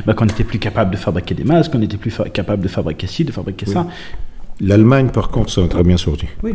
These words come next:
Speaker 1: mais parce qu'ils sont restés un, un pays industriel. Ils sont, ils sont, et, et, et c'est là que,
Speaker 2: Euh,
Speaker 1: ah non, mais c'est,
Speaker 2: c'est
Speaker 1: mais, mais c'est, c'est peut-être, on en revient à cette, à cette expérience, euh, ordo-libérale, parce que finalement, on dirait qu'on, qu'on, qu'il, qu'il y a des pistes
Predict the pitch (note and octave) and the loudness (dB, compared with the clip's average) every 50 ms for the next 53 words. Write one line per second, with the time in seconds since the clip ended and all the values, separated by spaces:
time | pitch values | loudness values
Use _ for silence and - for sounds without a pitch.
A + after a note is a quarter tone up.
0 | - - - B2+ A#2 - A#2 - - - - - A#2+ G#2+ G2+ - - C3 A2+ G#2+ | -4 -4 -4 -4 -2 -2 -2 -2 -2 -2 0 2 2 2 2 4 4 6 6 6
1 | G2+ G#2+ G2 A2+ G#2 G#2 G#2 G2 G2 - - - D#3 F#3+ E3+ - - - F2+ - | 6 6 6 6 8 8 8 6 4 2 2 2 2 2 2 0 -2 -2 0 4
2 | - A#2 F#2+ A2 A#2 - C#3+ B2 - - - - - C3 C3 - C#3+ C#3 - C#3+ | 4 6 6 6 6 4 4 0 0 -2 -10 -4 0 2 4 6 6 8 8 6
3 | B2+ - - D#3 D#3+ F#3 E3+ - - C3 A#2+ G#2 G2 - G2 F2 E2+ F2 F2+ E2+ | 6 6 6 8 8 8 6 6 6 4 4 4 4 2 0 0 -4 -6 -4 0
4 | - F#3 A3 A#3+ E3+ A#2+ - - - B2 G#2+ A2+ C#3+ D3 D#3 D#3+ - - E3+ - | 2 4 6 6 6 4 2 0 -2 -2 4 4 6 8 8 8 8 6 6 4
5 | - - B2+ - - - G3 - - C3+ B2+ B2+ A#2+ A2 - A#2+ D#3 E3 D3 B2 | 4 4 4 4 4 4 4 6 6 6 6 6 6 4 4 6 6 6 6 6
6 | - - A#2 - - A#2+ A2 G#2 - - G#2 - A2+ G#2 - - A2+ A2+ A#2+ C3 | 4 2 2 4 4 6 6 6 4 4 4 4 4 4 6 6 6 8 8 8
7 | C3 - - - A#2 G#2+ - A2+ A2 A2 A#2 C3 C3 B2 A2 A2 A2 A2 C3+ C3+ | 6 6 6 6 6 6 6 6 6 8 8 8 10 10 8 8 8 8 6 6
8 | G#2 - G2+ - - - G2+ - - A#2+ A#2 A2+ A#2+ C#3 C#3+ C3 - - - - | 6 4 2 0 0 -2 0 2 4 4 6 8 8 8 8 6 4 0 -6 -14
9 | - - - - - A#2 A2+ A#2 A2 G2+ G#2 G#2+ C3 C3 - A#2+ G2+ D2 G2 G2+ | -12 -8 -2 0 2 6 6 8 8 8 8 6 6 4 4 4 4 4 4 6
10 | A#2+ G#2+ F#2+ - G#2 E2+ - - - G#2 G2+ G2+ G2+ - C#3+ B2 - - - | 4 4 6 4 4 4 4 4 4 6 6 6 6 6 4 4 4 2 0